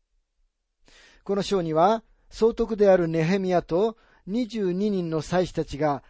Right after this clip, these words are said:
最初にリストされているのを見ます。そして彼らが盟約に署名をします。一人一人のレビ人も自分たちの家族の名前を盟約書に署名します。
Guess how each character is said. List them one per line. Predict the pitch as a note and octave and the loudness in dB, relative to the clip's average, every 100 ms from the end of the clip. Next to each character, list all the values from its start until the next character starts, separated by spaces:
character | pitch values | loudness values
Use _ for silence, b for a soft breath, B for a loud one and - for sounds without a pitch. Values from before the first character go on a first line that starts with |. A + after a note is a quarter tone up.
| b | b
最 | - F3+ A3 | -6 0 0
初 | - A3+ | -2 -4
に | A3 G#3 | -4 -2
リ | A3 | -4
ス | - | -4
ト | F#3+ | -4
さ | E3 E3 | -2 0
れ | E3 | 0
て | - | 0
い | D#3+ | -4
る | E3+ | -2
の | G3+ | -2
を | |
見 | D#3+ | -2
ま | B2+ F#2 | -8 -14
す。 | - _ _ _ _ _ _ b b b | -20 _ _ _ _ _ _ b b b
そ | - | -10
し | F#3+ | -6
て | G3 | -4
彼 | G3+ G#3+ | 0 2
ら | F3+ D3+ | 4 2
が | C#3 B2 - _ _ | 0 -4 -8 _ _
盟 | E3 G3+ | -2 0
約 | G#3 G3 F#3+ | 2 0 -4
に | F3 | -6
署 | - D#3+ | -4 -2
名 | G3+ | 0
を | G3 | 0
し | F#3+ B2 | -2 -6
ま | G#2 | -18
す。 | - - _ _ _ _ _ _ _ _ _ _ b b b | -20 -20 _ _ _ _ _ _ _ _ _ _ b b b
一 | - - | -14 -8
人 | A#3+ | -6
一 | G#3 B3 | -4 -4
人 | A3+ F#3 | -4 0
の | E3 | 0
レ | D#3+ | 0
ビ | E3 | 0
人 | F#3 D#3+ D3 | -2 -4 -4
も | C3+ A2+ G#2+ _ _ | -4 -10 -14 _ _
自 | D3 F3 | -8 -6
分 | A3 A#3 | -4 -2
た | G#3 | -2
ち | F3+ | -2
の | G3 | -6
家 | F3 A#3 | 0 0
族 | A#3 G#3 E3+ | 0 -2 -4
の | F3 | -4
名 | D#3+ D#3 | -2 0
前 | E3 D#3 | 2 4
を | D#3+ E3 - _ - | 4 2 -2 _ -10
盟 | D3+ G3 A#3+ | 0 2 2
約 | A3+ - | 0 -4
書 | - A3 | -6 -4
に | F#3 | -4
署 | C#3 D3+ | -4 -4
名 | D#3+ | -2
し | C#3 A2+ | -4 -8
ま | - | -20
す。 | - - | -20 -20